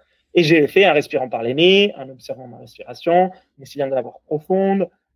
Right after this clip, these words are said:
lente, et cetera, et cetera. Donc là aussi, euh,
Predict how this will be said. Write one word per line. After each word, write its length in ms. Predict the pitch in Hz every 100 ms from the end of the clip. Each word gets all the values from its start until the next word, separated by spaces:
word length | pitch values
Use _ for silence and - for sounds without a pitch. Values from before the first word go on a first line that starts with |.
| 139
lente, 360 | 156 180 190
et 80 | -
cetera, 320 | - - 151
et 40 | 156
cetera. 360 | - 156 135 _ _ _ -
Donc 100 | 143
là 160 | 180
aussi, 400 | 196 185 - 165 - _ _ _ _
euh, 420 | 139 139 135 127